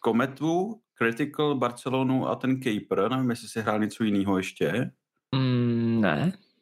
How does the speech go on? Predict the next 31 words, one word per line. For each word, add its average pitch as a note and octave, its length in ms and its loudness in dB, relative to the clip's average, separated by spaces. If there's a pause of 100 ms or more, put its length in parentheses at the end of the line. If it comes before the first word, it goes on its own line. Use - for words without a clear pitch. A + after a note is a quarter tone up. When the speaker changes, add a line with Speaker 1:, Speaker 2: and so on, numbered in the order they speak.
(460)
Speaker 1:
No, G#2+ 80 2
dobrý, C#3 320 2
tak G2+ 140 0
v - 60 -12
tom A#2 120 0
případě A#2 320 0
si - 160 -6
můžeme A#2 280 2
pokecat A#2 440 -4
<laughs> - 60 -4
o B2+ 60 2
tom, D3 240 -2
o - 40 0
tom C3+ 180 0
samém. G2+ 480 -2 (680)
Tak, B2+ 240 -2
eh, B2 40 4 (300)
já C3 140 2
tady D3+ 140 0
mám D#3+ 140 2
jako D#3 180 -2
první C#3+ 360 0
ten C#3+ 200 0
Caper, D3 460 -2 (120)
což B2+ 160 -4
by A#2+ 100 -4
měla A#2+ 220 0
být A2+ 340 -2
low A2+ 380 0
peš G#2 380 -4
Evropa. B2+ 580 0